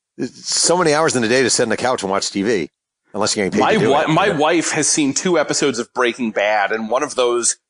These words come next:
Speaker 2: was because I was in a hospital bed and she was sitting next to me while I watched it.
Speaker 1: Wait, I have to talk about this. So your book, I'm, I get this book and I'm honestly thinking, "Fuck, I don't give a shit about Breaking Bad." And now he wrote this book and he's gonna be on my show.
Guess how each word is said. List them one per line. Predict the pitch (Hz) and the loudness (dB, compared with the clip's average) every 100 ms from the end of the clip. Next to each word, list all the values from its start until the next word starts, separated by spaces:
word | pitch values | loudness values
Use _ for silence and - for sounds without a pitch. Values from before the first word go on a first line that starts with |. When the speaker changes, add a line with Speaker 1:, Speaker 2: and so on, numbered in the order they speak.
| _ | _
Speaker 2:
was | 135 127 | -4 -2
because | 127 - 117 | -2 -2 -2
I | 113 | 0
was | 117 | 0
in | 110 | -2
a | |
hospital | 101 123 139 - 127 107 | -2 -2 -2 -2 -2 0
bed | 101 92 | -2 -2
and | 98 | -4
she | - | -4
was | 107 - | -2 0
sitting | 107 107 | 0 0
next | 101 107 - | 0 -2 -2
to | 113 | -2
me | 104 | 0
while | 87 90 | 0 0
I | 87 | 0
watched | 90 82 - | 0 -2 -2
it. | 98 - _ - _ _ _ _ - | -4 -6 _ -20 _ _ _ _ -2
Speaker 1:
Wait, | 165 131 90 | 2 2 0
I | 113 123 | -2 0
have | 123 127 | 0 -2
to | 123 | -2
talk | - 220 | -2 -2
about | 110 85 | -2 -6
this. | 80 | -6
So | - 147 127 - _ _ _ _ | -2 0 0 -4 _ _ _ _
your | 117 | -6
book, | 110 214 202 - _ _ _ - | 0 0 -2 -6 _ _ _ -4
I'm, | 135 165 | -4 -2
I | 135 | -4
get | 226 - | -2 -2
this | 202 | -4
book | 107 104 85 - _ - | -2 -4 -6 -16 _ -8
and | - 127 | -6 -2
I'm | 131 | 0
honestly | 139 147 127 | 0 -2 -4
thinking, | - 107 92 | -4 -6 -8
"Fuck, | 90 123 87 | -10 -6 -4
I | 117 | -4
don't | 160 107 | -4 -4
give | 80 | -6
a | |
shit | 85 95 | -4 -2
about | 76 78 | -2 -2
Breaking | 82 80 80 | -2 -2 -2
Bad." | 80 110 | 0 0
And | 113 | 2
now | 127 131 | 0 0
he | 123 127 | -2 -2
wrote | 135 | -2
this | 156 147 | -2 -2
book | 156 - | 0 -2
and | |
he's | 87 | -2
gonna | 82 110 | -2 0
be | |
on | 113 | 0
my | 117 | 0
show. | - 135 | 0 0